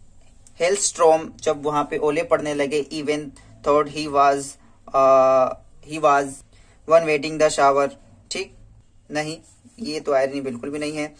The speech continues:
Postmaster laugh at the Lancho but still help arrange money of the him, नहीं, ये भी नहीं लग रहा उतना, अब आगे पढ़ लेते हैं। और Lancho blamed the post <laughs>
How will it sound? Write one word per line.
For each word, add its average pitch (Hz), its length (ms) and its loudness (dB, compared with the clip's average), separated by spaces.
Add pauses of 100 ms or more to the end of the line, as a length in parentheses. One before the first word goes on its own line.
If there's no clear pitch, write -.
(300)
Postmaster 156 500 -2
laugh 147 280 0
at 139 240 -2
the 147 100 0
Lancho 139 380 -2
but 143 180 0 (120)
still 220 440 2 (380)
help 151 200 4 (200)
arrange 147 340 0
money 143 360 -2 (100)
of 139 100 0
the 139 200 -2
him, 139 140 -6
नहीं, 139 400 -6
ये 131 100 -4
भी 135 140 -6
नहीं 147 160 -4
लग 139 140 -2
रहा 139 80 0
उतना, 135 240 -6
अब 131 180 -2
आगे 127 240 -2
पढ़ 143 200 -2
लेते 143 260 -4
हैं। 143 60 -6
और 139 180 -4 (280)
Lancho 147 380 -2
blamed 143 400 0
the 143 200 -2 (120)
post 151 260 -4 (680)
<laughs> - 160 2